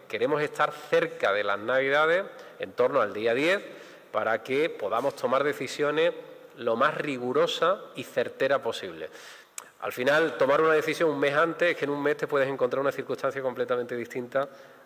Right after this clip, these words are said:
a las que originariamente, para las que originariamente tomaste esa decisión, ¿no? Y después, en cuanto a ese, eh, plan de ayuda a los autónomos de Granada, en efecto, se ha puesto por parte del Gobierno, se está trabajando ya y hay una consignación presupuestaria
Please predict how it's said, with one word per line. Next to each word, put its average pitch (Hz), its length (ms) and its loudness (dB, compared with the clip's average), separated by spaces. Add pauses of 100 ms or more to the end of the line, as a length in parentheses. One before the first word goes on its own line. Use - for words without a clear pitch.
(100)
a 113 120 0
las 107 200 0
que 107 440 -4
originariamente, 117 720 -2
para 113 160 -2
las 101 100 -6
que 104 200 -4
originariamente 110 600 -4
tomaste 107 360 -6
esa 98 160 -6
decisión, - 440 -12
¿no? - 80 -10 (720)
Y 123 60 -4
después, 160 440 2
en 139 140 0
cuanto 123 720 2
a 113 220 0
ese, 135 400 -2 (1000)
eh, 101 440 -12
plan 120 200 -2
de 117 80 -2
ayuda 120 460 -2
a 90 520 -2
los 95 160 -8
autónomos 110 800 -4
de 101 440 -4
Granada, 123 500 2 (520)
en - 120 -14
efecto, 113 480 -4
se 107 240 -2
ha 113 120 2
puesto 120 280 -2
por 113 160 -4
parte 113 240 0
del 110 80 0
Gobierno, 131 640 2
se - 120 -8
está 110 180 -2
trabajando 104 460 0
ya 156 260 2
y 131 100 -2
hay 113 160 0
una 110 420 0
consignación 117 600 -4
presupuestaria 127 880 -4